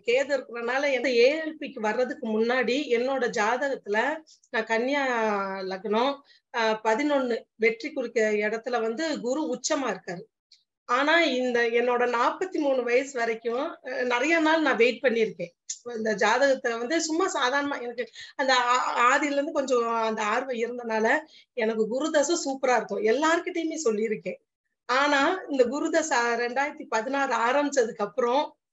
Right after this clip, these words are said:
பயங்கரமான அடி சார். ஏகப்பட்ட அடி வாங்கியிருக்கேன் சார். ஆனா இதுல உச்சம் நீச்சம் எதுவுமே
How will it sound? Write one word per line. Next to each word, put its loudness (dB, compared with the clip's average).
பயங்கரமான -2
அடி -2
சார். -8
ஏகப்பட்ட 2
அடி 2
வாங்கியிருக்கேன் -2
சார். -6
ஆனா 0
இதுல 4
உச்சம் 0
நீச்சம் 2
எதுவுமே 4